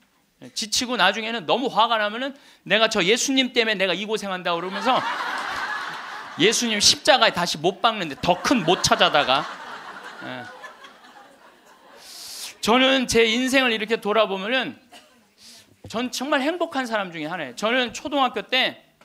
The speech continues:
토요일, 일요일이 되면 아버지하고, 전 수원 사람인데, 매일 뒤에 광교산에 놀러를 갔어요. 광교산에 가서 가재 잡고, 메뚜기 잡고, 가을이면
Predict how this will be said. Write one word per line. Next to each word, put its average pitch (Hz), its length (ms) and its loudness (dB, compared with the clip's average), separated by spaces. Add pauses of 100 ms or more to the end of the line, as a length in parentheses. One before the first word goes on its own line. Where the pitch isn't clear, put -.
(460)
토요일, 277 460 0
일요일이 240 400 0
되면 185 280 -4
아버지하고, 156 800 -4 (460)
전 170 180 -4
수원 240 360 -4
사람인데, 165 720 -6 (180)
매일 233 720 -2 (140)
뒤에 180 320 -4
광교산에 156 680 -12
놀러를 143 380 -12
갔어요. 95 340 -14 (580)
광교산에 185 520 0
가서 147 200 -6
가재 151 380 -8
잡고, 110 600 -10 (440)
메뚜기 160 500 -4
잡고, 104 540 -12 (760)
가을이면 170 760 0